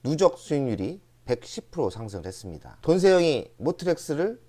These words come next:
방송하고 백 프로 이상 상승을 한 거죠. 하지만 단기로 가진 않았고요. 중요한 타임 갈 때 먹고 파는 중단기 전략을 썼고 최근에 모트렉스가 또 시작을 할 것 같아서 매수했고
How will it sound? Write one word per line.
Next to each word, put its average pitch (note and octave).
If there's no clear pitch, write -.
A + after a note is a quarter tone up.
방송하고 C#3+
백 -
프로 F#3+
이상 A2+
상승을 D3+
한 G2
거죠. G2+
하지만 G3
단기로 G3+
가진 C#3+
않았고요. G#2+
중요한 F#3
타임 G3
갈 D#3
때 G#3+
먹고 D#3+
파는 C#3
중단기 E3+
전략을 A#2
썼고 D3+
최근에 G#3+
모트렉스가 E3
또 C#3
시작을 B3
할 D#3+
것 -
같아서 A#2
매수했고 A2+